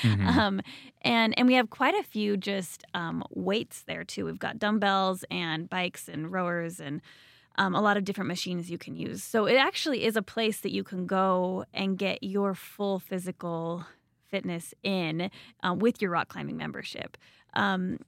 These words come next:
Speaker 2: and, and then, you know, you can have a, a CrossFit membership as well. <laughs> And, um,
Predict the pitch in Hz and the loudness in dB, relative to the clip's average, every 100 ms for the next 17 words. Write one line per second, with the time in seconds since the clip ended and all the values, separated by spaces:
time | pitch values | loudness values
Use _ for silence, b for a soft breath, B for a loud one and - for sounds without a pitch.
0 | - 208 185 175 - - 247 247 226 233 | -4 -2 0 -2 -4 0 4 4 4 2
1 | 202 214 240 190 185 - 208 202 185 - | 2 0 -2 0 -2 -2 -2 -2 -2 -4
2 | 180 180 185 175 170 180 185 196 180 185 | -6 -6 -6 -6 -8 -10 0 2 2 2
3 | 233 - 277 269 254 247 202 185 180 | 2 4 6 6 6 6 6 4 2